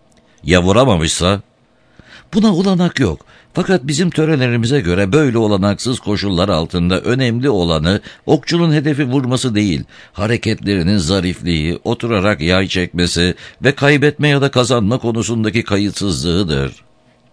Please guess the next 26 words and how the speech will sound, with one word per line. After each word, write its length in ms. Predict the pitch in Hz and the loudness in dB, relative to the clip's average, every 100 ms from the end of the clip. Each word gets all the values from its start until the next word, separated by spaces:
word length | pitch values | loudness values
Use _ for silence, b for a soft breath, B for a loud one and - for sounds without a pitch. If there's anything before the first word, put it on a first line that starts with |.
| _ _ _ _ _ _ - B B B B B - | _ _ _ _ _ _ -20 B B B B B 2
Oklar 360 | 160 170 180 | 4 4 4
sol 280 | - 170 180 | 4 2 2
taraftaki 600 | - 78 78 82 87 85 | 2 0 0 -2 -2 0
direğin 320 | 82 87 98 | 2 2 2
ortasına 640 | 82 90 78 85 92 101 92 | 0 0 0 -2 0 0 2
birer 260 | 143 147 | 4 2
santim 440 | - 127 113 117 101 | 2 0 0 0 0
arayla 400 | 85 98 82 87 | 2 2 2 0
saplanmıştı. 1000 | 80 73 78 76 69 78 - 71 65 - B B B - | 0 -2 -2 -2 -2 -4 -4 -4 -4 -6 B B B -6
Blackthorn 600 | 78 82 92 - 87 85 | -2 0 0 -2 -2 0
eve 320 | 78 82 104 | -2 0 0
bakınca 360 | 80 95 85 92 | 0 -2 0 0
otuz 380 | 90 107 170 113 | 0 0 0 0
metre 280 | 123 104 | -2 0
ötedeki 520 | 113 - 78 85 98 - | -2 -2 -2 -2 -4 -2
kağıt 380 | 113 139 - | 0 0 0
duvardaki 540 | 90 80 82 76 98 107 | -2 0 0 0 -2 -2
delikten 480 | 87 90 - 113 120 | 0 0 0 0 0
sızan 380 | 110 90 113 | -2 -2 -2
ışığı 380 | 90 85 80 80 | 0 -2 -2 -2
gördü. 600 | 80 73 73 62 65 62 b b b b b b b b | -2 -2 -4 -4 -6 -6 b b b b b b b b
"Böyle 360 | 65 78 87 82 | -6 -4 -2 -2
vurmak 420 | 76 71 87 82 | -2 -2 -2 0
olanaksız." 640 | 90 92 92 90 127 107 | 2 4 2 0 -2 0
diye 200 | 101 87 | 0 0
düşündü. 580 | 80 78 85 76 76 65 | 0 -2 -2 -2 -2 -4